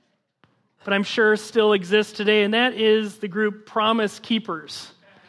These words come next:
Uh, maybe some of you attended some of their conferences. Uh, my dad did. I, I remember him going to the old Silver Dome in Detroit, Michigan,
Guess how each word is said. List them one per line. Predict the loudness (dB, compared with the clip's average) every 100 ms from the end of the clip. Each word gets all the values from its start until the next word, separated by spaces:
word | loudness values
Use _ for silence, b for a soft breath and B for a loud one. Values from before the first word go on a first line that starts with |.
| b b b -4
Uh, | 0 2 2
maybe | 2 2 2 -2
some | 0 2 4
of | 2
you | 2 2 2 0
attended | -2 -4 0 2 4 2 2
some | 0 0
of |
their | 0
conferences. | -2 0 0 2 -2 -2 -4 -4 -6 -16 -20 B B B B
Uh, | 0 2 2
my | 2 2
dad | 2 4 4 2 0
did. | 2 4 4
I, | 2 0 -2
I | 0
remember | 2 0 0
him | 2 2 2
going | 0 0 -2
to | -2
the | 0
old | 0 -4
Silver | -4 0 2 2 -2
Dome | -2 -2 0 -2 -4 -6
in | -2 -2 -2 -4 -10 -20 -14
Detroit, | -12 -8 0 2 2 -2 B B B -2
Michigan, | -2 -2 -4 -2 -2 -6